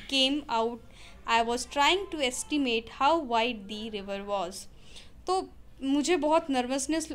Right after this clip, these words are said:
हो रहा था, मैं बहुत ज़्यादा डरी हुई थी और मैं ये सोच रही थी कि, कि क्या होता अगर रिवर जो है अगर वो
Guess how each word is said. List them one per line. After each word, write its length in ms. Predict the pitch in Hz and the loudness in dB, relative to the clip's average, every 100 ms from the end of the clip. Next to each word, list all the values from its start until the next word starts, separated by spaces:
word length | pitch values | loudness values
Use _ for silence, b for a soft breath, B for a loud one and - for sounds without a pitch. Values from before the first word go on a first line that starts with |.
| - | -6
हो 180 | 254 262 | -2 2
रहा 140 | 247 | 2
था, 120 | 247 302 | 2 0
मैं 220 | 302 247 | 0 -2
बहुत 300 | 240 302 240 214 | 0 -2 -2 -6
ज़्यादा 340 | 240 220 233 320 | 0 0 2 2
डरी 280 | 294 277 285 | 4 2 2
हुई 220 | 269 262 | 0 -2
थी 220 | 262 330 | -2 -4
और 200 | 349 269 | -2 -2
मैं 120 | 285 | 0
ये 240 | 277 311 320 - | -2 -2 -4 -8
सोच 200 | 302 277 | -6 -4
रही 80 | 302 | -4
थी 60 | 311 | -4
कि, 100 | 220 | -6
कि 140 | - | -10
क्या 240 | - 320 | -4 2
होता 300 | 311 302 311 | 2 2 -2
अगर 180 | 294 294 | -2 0
रिवर 300 | 247 233 285 | -2 0 -2
जो 140 | 285 320 | -2 -4
है 140 | 302 | -2
अगर 260 | 285 285 269 | -2 -2 -2
वो 280 | 311 440 | -4 -6